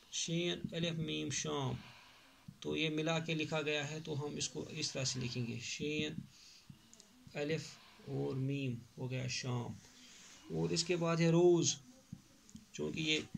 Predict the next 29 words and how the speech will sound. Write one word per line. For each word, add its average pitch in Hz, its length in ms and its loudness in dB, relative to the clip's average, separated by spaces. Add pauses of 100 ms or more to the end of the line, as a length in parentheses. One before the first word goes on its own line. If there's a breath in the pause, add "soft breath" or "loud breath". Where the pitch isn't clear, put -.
(540 loud breath)
अलग 160 260 2
भी 165 100 0
इस - 180 4
तरह 156 160 -2
से 151 120 2
लिखा 156 280 -2
जाता 143 280 -2
है 147 240 -6 (140)
और 139 120 -6
खोल 165 280 0
के 165 120 -2
भी - 140 -4
इस - 140 0
तरह 147 100 -2
से 139 200 -2
लिखा 143 260 -6
जाता 139 320 -4
है, 139 160 -4
मिला 151 220 0
के 156 160 -6
भी 156 100 -8
इस - 160 0
तरह 143 100 -2
से 139 120 0
लिखा 139 260 -4
जाता 135 260 -6
है, 135 100 -2
यानी 135 200 0
रे, 151 360 0